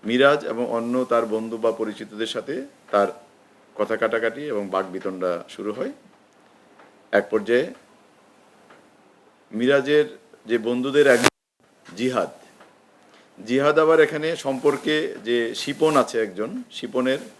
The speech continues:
শ্যালক। তো জিহাদ পাশে থাকা একটি হাতুড়ি দিয়ে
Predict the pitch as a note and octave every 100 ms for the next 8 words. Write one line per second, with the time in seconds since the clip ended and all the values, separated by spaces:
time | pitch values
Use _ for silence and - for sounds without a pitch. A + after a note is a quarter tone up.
0 | - - A2+ F#2+ D2+ - - _ _ _
1 | - - - - - - _ _ _ _
2 | _ _ _ _ _ _ _ - A2+ G#2+
3 | C3 D3 D#3+ - - _ _ _ - -
4 | - - - - _ _ - - - -
5 | B2 C3+ B2+ B2+ C#3 C#3 B2 - B2+ A2+
6 | A2+ - C3+ C3 C3+ F3+